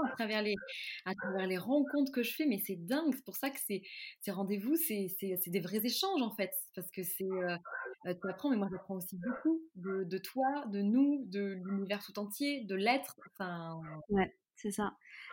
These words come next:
Speaker 2: C'est la quête du sagittaire, en fait, c'est d'aller explorer, euh, pour, euh, pour ensuite pouvoir apprendre et se développer au niveau de sa spiritualité. Mais le, le sagittaire a toujours besoin d'aller explorer. Explorer des sujets qui le passionnent, explorer, euh, des nouveaux horizons, tu vois, que ce soit en voyageant,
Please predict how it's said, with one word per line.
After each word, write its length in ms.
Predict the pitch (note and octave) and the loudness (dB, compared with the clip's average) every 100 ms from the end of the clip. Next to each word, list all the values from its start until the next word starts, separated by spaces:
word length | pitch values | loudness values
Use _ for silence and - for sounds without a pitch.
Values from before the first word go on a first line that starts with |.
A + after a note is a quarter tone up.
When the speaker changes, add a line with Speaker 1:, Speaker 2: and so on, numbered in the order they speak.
| - | 2
Speaker 2:
C'est 100 | A#3 | 6
la 80 | G#3+ | 8
quête 160 | A#3 | 8
du 80 | G#3 | 6
sagittaire, 460 | G#3 G#3+ F#3+ A#3 G#3+ | 6 6 6 6 6
en 100 | G3 | 6
fait, 140 | G3+ | 2
c'est 120 | - G3+ | 4 4
d'aller 280 | F#3+ G#3 G#3+ | 6 6 8
explorer, 680 | A#3+ - - A#3 G3+ G3+ D4+ - - - - - | 6 6 4 6 8 6 2 -6 -18 -18 -18 0
euh, 520 | G3 G3 F#3 F3+ F3 E3+ - | 4 6 8 6 4 2 -2
pour, 320 | - A3+ G#3 | 4 6 8
euh, 140 | G3 F3+ | 8 6
pour 200 | - F#3+ | 4 6
ensuite 300 | G3 - A3 | 6 4 0
pouvoir 300 | - G3 F3+ - | 2 4 6 6
apprendre 440 | G3 - G#3+ A#3 G#3 | 4 4 4 6 4
et 40 | |
se 140 | - | 2
développer 400 | F#3 F#3 G3 F#3+ | 6 8 8 6
au 40 | A3 | 6
niveau 200 | G3+ G3 | 8 6
de 60 | |
sa 100 | G3 | 4
spiritualité. 720 | G3 - G3 F#3+ G3 F#3+ G#3+ | -2 0 0 2 2 2 4
Mais 120 | G#3 F#3 | 6 6
le, 160 | F#3+ | 6
le 80 | F#3+ | 6
sagittaire 400 | F#3+ G3+ G3 A3+ | 4 2 4 4
a 80 | G3+ | 4
toujours 240 | - A3 | 4 4
besoin 200 | G#3 G#3+ | 6 6
d'aller 180 | A3 G3+ | 6 6
explorer. 480 | - - - G3 F#3+ - - - | 4 0 4 4 4 -2 -10 2
Explorer 460 | A#3 - A#3+ A#3+ A#3+ | 4 10 12 12 12
des 80 | |
sujets 720 | A3 - A#3+ G#3 A3 A3 G#3+ G#3 | 12 10 8 10 12 12 10 8
qui 140 | - | 4
le 80 | G#3 | 6
passionnent, 480 | G#3+ G3+ - G3 F3+ | 8 6 8 6 8
explorer, 640 | - - A#3+ A#3+ A3+ A#3 | 6 6 10 12 12 12
euh, 140 | A3 G3 | 12 10
des 100 | G3+ | 10
nouveaux 400 | G#3+ G#3 A#3 G#3+ | 10 10 10 10
horizons, 500 | G#3+ A3+ G#3+ A3 G3 | 8 6 6 4 4
tu 100 | - | 2
vois, 140 | G3+ G3 | 2 2
que 60 | |
ce 80 | - | 0
soit 340 | G3 G#3 G3 F3+ | 2 4 6 8
en 140 | G3 | 8
voyageant, 480 | F#3+ G#3+ G#3+ G#3+ | 8 8 8 6